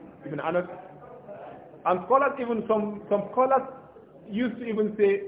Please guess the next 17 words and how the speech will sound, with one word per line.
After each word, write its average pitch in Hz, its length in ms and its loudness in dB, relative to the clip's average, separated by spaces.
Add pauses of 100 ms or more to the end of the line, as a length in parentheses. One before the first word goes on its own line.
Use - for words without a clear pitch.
(100)
Layth 226 380 2
ibn 180 300 -2
Sa'ad 185 280 2 (480)
was 180 240 4
more 226 320 4
knowledgeable 202 560 6 (1200)
than 156 140 6
Imam 170 320 6
Malik. 143 280 2 (920)
وَلَكِنَّ 156 340 2
الْحَزْوَ 175 540 2
لِمَالِكِ. 151 580 -4
But 160 160 -2
Malik 208 400 4
had 190 180 2
many 185 300 2
students 180 320 0